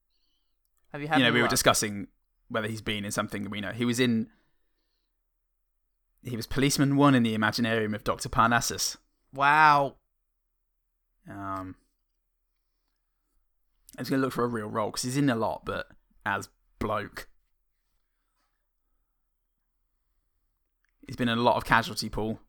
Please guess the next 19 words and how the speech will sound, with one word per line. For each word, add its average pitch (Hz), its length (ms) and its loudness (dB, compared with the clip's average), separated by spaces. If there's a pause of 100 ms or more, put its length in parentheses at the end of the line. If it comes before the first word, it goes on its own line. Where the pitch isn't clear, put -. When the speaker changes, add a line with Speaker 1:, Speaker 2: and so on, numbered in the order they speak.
(1080)
Speaker 1:
Wow. 135 400 2 (420)
That'll 151 180 4
be 147 120 0
it 151 140 0
then, 127 260 -2
because 131 200 -10
I've 131 180 0
watched 139 340 -2
most 123 360 -2
of 123 80 -12
Casualty. 123 640 0 (520)
Speaker 2:
<laughs> - 1400 0
Number 117 300 0
Speaker 1:
You 262 60 -2
know, 339 80 2
Speaker 2:
one 196 280 2
Speaker 1:
I - 40 -20
Speaker 2:
Casualty 104 480 -6
fan. 107 380 -4